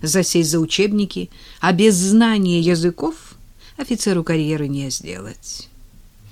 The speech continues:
К этому времени, пока они там разговаривали, впавший в уныние Жорж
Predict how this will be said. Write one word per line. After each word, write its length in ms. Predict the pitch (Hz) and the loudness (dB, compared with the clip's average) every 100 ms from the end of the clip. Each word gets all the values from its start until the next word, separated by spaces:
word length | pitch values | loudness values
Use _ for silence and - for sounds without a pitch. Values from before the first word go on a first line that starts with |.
| - - - - | -20 -20 -20 -8
К 80 | 294 | -2
этому 240 | 285 233 | 4 4
времени, 460 | 185 175 175 170 170 | 4 4 2 0 -4
пока 260 | 185 196 | -6 -4
они 160 | 220 185 | -2 -2
там 140 | 170 | -2
разговаривали, 880 | 165 156 160 139 143 143 147 143 151 - - - - - | -2 -2 -4 -4 -6 -8 -10 -12 -14 -20 -20 -20 -20 -20
впавший 640 | - 233 240 233 - 208 | -4 0 0 -2 0 2
в 100 | 185 | 4
уныние 500 | 190 202 208 190 185 | 4 4 4 2 2
Жорж 540 | 165 185 185 - - | 2 2 2 -2 -12